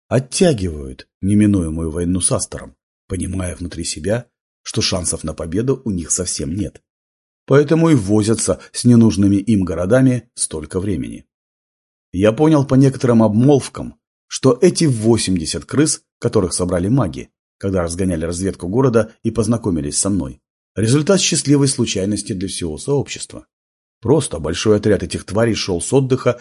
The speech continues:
и лечения из центра северных земель, проходил в одном дневном переходе от башни Кремера, поэтому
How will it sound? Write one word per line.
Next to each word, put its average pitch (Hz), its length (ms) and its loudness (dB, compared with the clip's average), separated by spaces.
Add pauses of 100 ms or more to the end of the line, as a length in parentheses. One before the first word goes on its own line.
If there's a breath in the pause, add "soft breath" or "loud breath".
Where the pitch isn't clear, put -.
(160 loud breath)
и 131 100 4
лечения 92 540 0
из - 320 -2
центра 98 300 -4
северных 104 420 -4
земель, 110 420 -4 (440)
проходил 160 420 2
в 113 80 2
одном 101 260 0
дневном 95 400 -2
переходе 95 460 -4
от 85 80 -4
башни 82 300 -6
Кремера, 131 560 0 (340)
поэтому 104 560 0